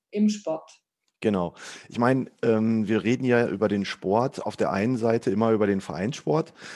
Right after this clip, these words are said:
Speaker 2: aber auf der anderen Seite habe ich natürlich auch, ähm, den gesamten Fitnessbereich im Auge. Ich komme, äh, aus der universitären Lehre,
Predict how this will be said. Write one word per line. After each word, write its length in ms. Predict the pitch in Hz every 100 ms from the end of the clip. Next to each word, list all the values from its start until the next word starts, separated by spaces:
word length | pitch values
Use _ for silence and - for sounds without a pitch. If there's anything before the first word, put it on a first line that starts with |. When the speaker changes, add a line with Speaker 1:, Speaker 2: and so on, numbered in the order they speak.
| - - -
Speaker 2:
aber 100 | 123
auf 80 |
der 120 | 113 107
anderen 200 | 123 127
Seite 300 | 123 127 113
habe 160 | 113
ich 180 | 120 -
natürlich 500 | 131 - 127 123 -
auch, 360 | 101 117 113 - -
ähm, 540 | 110 110 113 113 104
den 240 | 110 107
gesamten 400 | 104 92 104 -
Fitnessbereich 840 | 107 - 113 - - 80 82 - -
im 360 | 92 87 82 -
Auge. 320 | 78 80 80 78
Ich 180 | 80
komme, 440 | - 98 107 110 -
äh, 340 | 95 104 98
aus 320 | - 95 -
der 220 | - 95 78
universitären 760 | 107 98 98 98 - 98 90
Lehre, 460 | 92 113 143 139